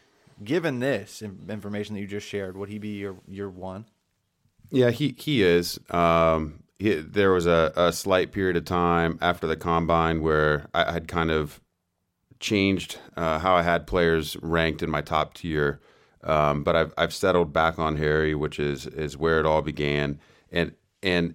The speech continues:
Speaker 2: you know, that's, it's just not gonna change at this point as long as he's drafted inside the first two rounds. I'm, I'm not gonna flinch. I mean, you can put me on the record.
Speaker 1: Yeah.
Speaker 2: If he, if he goes before the end of the second round, he's staying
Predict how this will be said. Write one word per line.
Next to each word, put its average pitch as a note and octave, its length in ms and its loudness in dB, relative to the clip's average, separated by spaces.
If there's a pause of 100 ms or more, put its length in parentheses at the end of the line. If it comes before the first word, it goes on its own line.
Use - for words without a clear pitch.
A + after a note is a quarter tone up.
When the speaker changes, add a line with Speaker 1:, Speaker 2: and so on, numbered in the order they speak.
Speaker 2:
you G2+ 80 -4
know, F2+ 160 0
that's, F2+ 260 -2
it's A2 140 -4
just A2+ 160 -4
not A2+ 160 0
gonna E2 160 -6
change F#2+ 300 -2
at D#2 60 -4
this D2+ 160 -2
point E2+ 260 0
as D2 100 -4
long E2+ 200 2
as D2+ 80 -4
he's D2 120 -6
drafted D#2+ 460 0
inside D#2 340 0
the D2+ 80 -6
first D#2 280 -2
two D#2+ 140 -4
rounds. C#2 540 -2
I'm, E2 160 0
I'm D#2+ 160 -2
not E2 180 2
gonna F2 160 0
flinch. D#2 460 -4
I - 20 -10
mean, D#2 160 -4
you D#2 100 -6
can D2+ 120 -12
put F2 180 -6
me F2 80 -4
on D#2 120 -4
the D2+ 80 -2
record. D2+ 440 -4
Speaker 1:
Yeah. G2+ 320 -12
Speaker 2:
If F2+ 140 -6
he, F2 80 -4
if - 160 -8
he F2 80 -6
goes G2+ 240 2
before F2 360 -2
the E2+ 120 2
end E2+ 120 2
of D2 40 -4
the D2+ 60 -4
second E2 300 -2
round, D#2 400 0
he's D#2 160 -6
staying D#2 500 -2